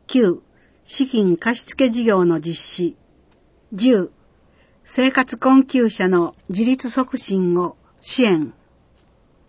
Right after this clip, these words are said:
十一、善意銀行の啓発と預託金の有効活用。十二、世代間交流センターの機能充実。予算内訳。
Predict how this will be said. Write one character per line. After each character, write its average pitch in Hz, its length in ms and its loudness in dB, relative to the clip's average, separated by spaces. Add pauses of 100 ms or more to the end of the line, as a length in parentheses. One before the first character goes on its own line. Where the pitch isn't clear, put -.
(140)
十 247 320 6
一、 214 460 -2 (640)
善 277 360 6
意 269 60 6
銀 247 280 2
行 180 240 0
の 170 160 0
啓 226 240 -2
発 214 320 -8
と 196 260 -6 (100)
預 208 140 -2
託 262 280 0
金 190 280 -2
の 175 240 0
有 240 240 0
効 226 300 -4
活 214 320 -4
用。 151 320 -6 (580)
十 240 320 0
二、 220 340 2 (680)
世 233 180 0
代 262 220 2
間 233 340 0
交 254 280 0
流 240 220 -2
セ 233 220 -2
ン 208 100 0
タ 170 240 -4
ー 165 40 0
の 165 280 0 (140)
機 - 160 4
能 175 340 2
充 180 300 -4
実。 160 440 -12 (1120)
予 233 120 4
算 185 400 0
内 185 260 -6
訳。 175 440 -4